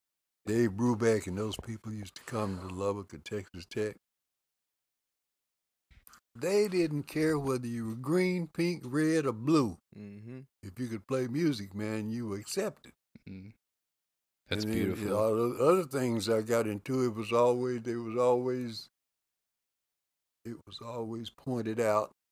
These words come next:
Speaker 1: that I was black.
Speaker 2: Right.
Speaker 3: Mm.
Speaker 1: Didn't fit in it. But <laughs> they didn't, really didn't care about music. So I ended up in music.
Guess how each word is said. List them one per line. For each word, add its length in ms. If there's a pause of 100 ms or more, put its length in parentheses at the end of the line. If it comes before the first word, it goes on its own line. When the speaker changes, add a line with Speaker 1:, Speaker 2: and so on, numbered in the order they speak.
(440)
Speaker 1:
that 120
I 160
was 160
black. 520
Speaker 2:
Right. 260 (100)
Speaker 3:
Mm. 340
Speaker 1:
Didn't 340
fit 180
in 200
it. 80 (840)
But 240 (160)
<laughs> 100
they 220
didn't, 260 (140)
really 300
didn't 260
care 220
about 220
music. 380 (1400)
So 60
I 140
ended 180
up 140
in 120
music. 320